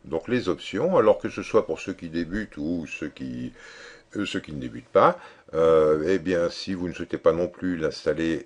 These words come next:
euh, sur votre, sur un site, eh bien, ne serait-ce qu'un local,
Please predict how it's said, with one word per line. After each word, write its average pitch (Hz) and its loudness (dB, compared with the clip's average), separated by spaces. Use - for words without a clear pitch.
euh, 65 -8
sur 80 -6
votre, 69 -8
sur - -12
un - -20
site, - -8
eh 78 -4
bien, 71 -6
ne 73 -4
serait-ce - -2
qu'un - -4
local, 92 -4